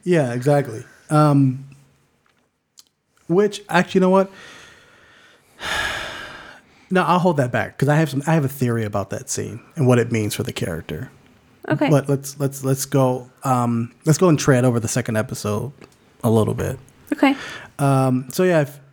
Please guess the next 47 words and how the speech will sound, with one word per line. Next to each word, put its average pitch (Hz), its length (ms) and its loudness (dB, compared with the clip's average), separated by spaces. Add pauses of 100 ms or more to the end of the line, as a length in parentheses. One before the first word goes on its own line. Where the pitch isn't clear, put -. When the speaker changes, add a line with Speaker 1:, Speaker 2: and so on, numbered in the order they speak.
(200)
Speaker 1:
uh, 131 360 2
Don 160 200 2
Johnson's 147 200 0
character 131 360 -2
dies, 151 460 2
he's 123 160 -2
hung. 143 500 0 (140)
Um, 113 260 0
there's 117 240 -2
this 110 100 -10
mysterious 120 440 -2
character, 120 500 0
this 113 180 -2
black 117 340 0
dude 120 180 0
who's 113 160 -2
played 117 240 0
by 113 140 2
Louis 113 260 -2
Gossett 107 280 -8
Junior. 160 440 4 (560)
Um, 117 480 0 (580)
he 135 140 2
meets 131 200 2
up 131 100 0
with 123 180 -4
Regina 113 260 -4
King, 139 380 2
re-, 120 120 -4
and 127 80 -8
he 117 200 -4
pretty 123 240 -4
much 113 180 -4
tells 113 280 -2
her, 113 180 0
"I'm 123 100 2
the 117 100 4
one 113 120 2
who 117 100 0
strung 110 400 -2
up 110 160 -2
your, 107 340 0 (220)
your 120 140 0
boss." 110 460 0 (340)
Speaker 2:
But 214 120 2
he's 220 220 2
like, 208 340 -4